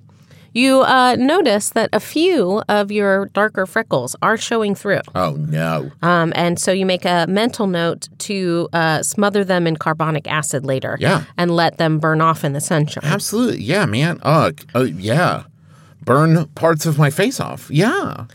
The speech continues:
Speaker 1: Um, if you notice at any point that, uh, while you're doing your makeup, that, uh,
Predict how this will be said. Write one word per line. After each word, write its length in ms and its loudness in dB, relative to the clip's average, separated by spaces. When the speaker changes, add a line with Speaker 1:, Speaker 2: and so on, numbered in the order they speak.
Speaker 1:
Um, 180 2
if 180 0
you 100 4
notice 360 2
at 120 -2
any 200 0
point 480 0
that, 420 0
uh, 180 0
while 220 0
you're 280 -2
doing 340 -2
your 100 -2
makeup, 460 -4
that, 260 -4
uh, 200 2